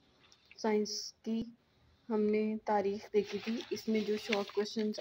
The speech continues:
आपने करने हैं copy पर, उनके बारे में आप देख लें कि पहला जो सवाल है वो आपका है कि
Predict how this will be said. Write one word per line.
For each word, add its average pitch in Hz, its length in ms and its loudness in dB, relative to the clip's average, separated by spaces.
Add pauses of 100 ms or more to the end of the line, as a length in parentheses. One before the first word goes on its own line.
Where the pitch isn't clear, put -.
आपने 202 340 0
करने 196 300 2
हैं 208 340 -4 (100)
copy 190 260 -4
पर, 226 300 -6 (640)
उनके 208 340 2
बारे 202 220 0
में 202 120 0
आप 196 100 0
देख 196 300 2
लें 247 200 -4 (600)
कि 202 180 0
पहला 220 480 0
जो 214 200 0
सवाल 202 320 -2
है 202 200 -2
वो 202 140 -4
आपका 202 380 0
है 208 260 -8
कि 220 260 -4